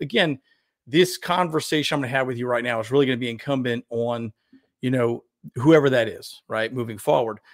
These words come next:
Again, we all think Jim Harbaugh's our guy. We do know that he has a second interview, folks. So we're excited to see how that plays out. Again, I, I, everyone that I follow, Adam Schefter, Pelissero,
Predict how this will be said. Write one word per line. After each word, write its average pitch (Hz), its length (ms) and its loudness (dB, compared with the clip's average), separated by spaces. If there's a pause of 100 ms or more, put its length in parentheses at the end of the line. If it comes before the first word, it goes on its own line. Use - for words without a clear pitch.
(120)
Again, 104 160 -8
we 107 80 -10
all 101 140 -10
think 101 180 -14
Jim 104 160 -12
Harbaugh's 113 420 -4
our 104 120 -12
guy. 127 320 0
We 113 160 -6
do 127 160 -2
know 127 160 2
that 127 160 -2
he 139 160 -2
has 147 320 0
a 180 100 0
second 202 580 -6
interview, 180 460 -2
folks. - 460 -10
So 127 380 0 (440)
we're 175 100 4
excited 175 260 2
to 160 60 -2
see 170 140 -2
how 160 120 4
that 151 140 0
plays 143 280 0
out. 131 200 0
Again, 123 540 -4
I, 131 260 -6
I, 120 200 -10 (480)
everyone 143 760 2
that 123 160 -4
I 117 280 -6 (360)
follow, 127 760 0
Adam 113 260 -8
Schefter, 113 600 -4
Pelissero, 113 1040 -4